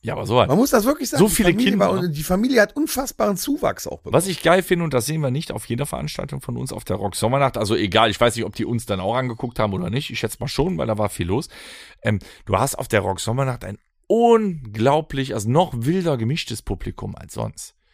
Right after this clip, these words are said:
Speaker 1: Fand ich voll geil. Da laufen auch total viele Alternative rum. Und also so ganz bunt und ganz viele Kinder und so. Das fand
Speaker 2: Ja,
Speaker 1: ich
Speaker 2: das finde ich ja bei den Open Airs sowieso immer ganz
Speaker 1: Ja.
Speaker 2: wichtig. Also wenn ihr euch die Frage stellt,
Speaker 1: Rockerclubs, alles.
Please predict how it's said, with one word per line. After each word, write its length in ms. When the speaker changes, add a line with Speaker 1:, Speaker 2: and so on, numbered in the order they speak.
Speaker 1:
Fand 200
ich 60
voll 200
geil. 180
Da 80
laufen 320
auch 100
total 340
viele 200
Alternative 600
rum. 440
Und 280
also 260
so 200
ganz 360
bunt 440
und 180
ganz 320
viele 320
Kinder 580
und 160
so. 300
Das 140
fand 160
Speaker 2:
Ja, 80
Speaker 1:
ich 160
Speaker 2:
das 160
finde 160
ich 80
ja 80
bei 100
den 160
Open 240
Airs 160
sowieso 400
immer 160
ganz 220
Speaker 1:
Ja. 60
Speaker 2:
wichtig. 280
Also 200
wenn 120
ihr 60
euch 80
die 80
Frage 320
stellt, 200
Speaker 1:
Rockerclubs, 1080
alles. 540